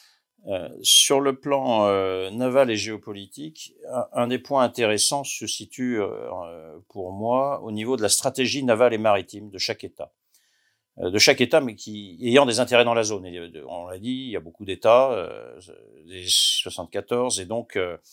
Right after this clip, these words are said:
il n'est pas question de détailler, euh, chaque, euh, chaque intérêt, euh, étatique. Euh, on va s'intéresser d'abord p-, à la France. Pour la France, il s'agit d'assurer la, la sécurité des navires, la liberté de navigation et de survol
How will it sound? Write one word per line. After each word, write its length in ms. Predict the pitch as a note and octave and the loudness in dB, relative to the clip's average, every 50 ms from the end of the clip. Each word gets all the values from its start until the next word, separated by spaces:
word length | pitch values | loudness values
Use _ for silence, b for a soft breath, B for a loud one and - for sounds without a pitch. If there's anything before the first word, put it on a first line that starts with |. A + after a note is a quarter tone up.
| b b b b _ | b b b b _
il 80 | - - | -10 -8
n'est 80 | F2+ | -4
pas 120 | E2+ G2 F2 | -2 -4 -2
question 360 | G2 F#2 - - - A#2 A2 | -2 -4 -4 -2 -2 -4 -6
de 80 | F#2+ | -6
détailler, 520 | F2 E2 E2+ E2+ F#2 G2 G2+ A2 B2 A#2+ G#2 | -10 -12 -6 -4 -2 -2 0 0 -2 -2 -2
euh, 200 | G2 F#2 E2+ _ _ _ _ _ _ _ - | -4 -8 -12 _ _ _ _ _ _ _ -6
chaque, 420 | - - - B2+ A#2 - - - | 0 4 6 6 4 4 -2 -10
euh, 440 | G2+ E2 E2 D#2+ D2 C2+ C#2+ A#1+ B1+ C2+ | -6 -6 -4 -4 -6 -8 -12 -14 -12 -8
chaque 260 | - - - G#2+ - A2 | -6 -2 -2 -2 -2 -4
intérêt, 520 | F#2 - - G2 F2 G2 G#2 G2+ G2 F#2 | -4 0 2 2 4 6 6 6 4 4
euh, 320 | E2+ D#2+ C#2+ A#1+ A#1+ - | 2 -2 -4 -8 -12 -14
étatique. 600 | - F#2 F#2 - F2+ F2+ - B2 C#3 D#3+ - - _ _ _ _ _ _ _ _ _ _ _ _ - | -14 -14 -12 -12 -12 -10 -10 -10 -10 -12 -12 -20 _ _ _ _ _ _ _ _ _ _ _ _ 0
Euh, 300 | - G#2+ G#2+ G#2 G#2 G#2 G#2+ _ _ _ _ _ _ _ _ _ _ _ - - - | 2 2 4 2 0 -4 -10 _ _ _ _ _ _ _ _ _ _ _ -12 -4 2
on 80 | C#3 | 4
va 200 | B2 A#2+ C#3 C3+ | 10 12 12 12
s'intéresser 560 | C3 - C3+ B2 - C3 A#2+ B2 A#2 - C3 A#2+ | 12 10 6 6 6 6 8 8 6 6 4 4
d'abord 440 | A2 G#2+ G#2+ A2+ G#2+ G2+ G2+ - _ _ - | 4 4 4 4 0 0 -2 -8 _ _ -20
p-, 80 | - - _ - | -20 -14 _ -4
à 80 | - | 0
la 80 | G2+ F#2+ | 0 0
France. 480 | - - G#2+ A2+ C#3+ F3+ - - - _ _ _ _ _ _ _ | 0 2 0 0 0 0 -6 -12 -14 _ _ _ _ _ _ _
Pour 100 | - G2+ | 0 4
la 80 | G2 G2+ | 4 4
France, 280 | - - B2+ C3 - | 4 4 2 2 2
il 80 | A2+ F#2+ | 2 -4
s'agit 320 | - G2+ F#2+ F2 G#2 A#2 | -4 -2 -2 -4 -4 -4
d'assurer 400 | G#2+ G2+ F#2+ - - G#2 G2+ G#2+ G#2 | -4 -2 -2 -2 -2 0 0 2 4
la, 260 | G2 F2+ F2 F2 E2 | 4 4 4 2 0
la 100 | E2+ F#2 | -2 -2
sécurité 540 | - - G#2 - - A2+ G2 G2+ - - G2 | -2 -2 -2 -2 -4 -2 -2 -2 -2 -2 -6
des 120 | F#2+ G2 | -6 -2
navires, 380 | G2+ A#2 A#2 C3 D3+ E3+ E3+ C#3 | -2 -2 -2 0 -2 -2 -2 -2
la 100 | G2 F2 | -2 -4
liberté 360 | F2 F2 F#2 G2 - - A2 | -4 0 0 0 0 0 -2
de 60 | G2+ | -2
navigation 720 | G#2+ A2 G#2+ A#2 A#2 B2 C3 B2+ - - D#3 D#3 E3+ D#3+ C3+ | -2 -2 -2 -2 2 2 2 2 2 0 -2 -6 -10 -10 -10
et 60 | G#2 | -8
de 80 | G2 | -6
survol 580 | G2 - - G#2+ G2+ G2+ G2+ A2+ A2+ G#2+ G2 F2 | -4 -4 -2 0 0 0 0 -2 -4 -6 -6 -10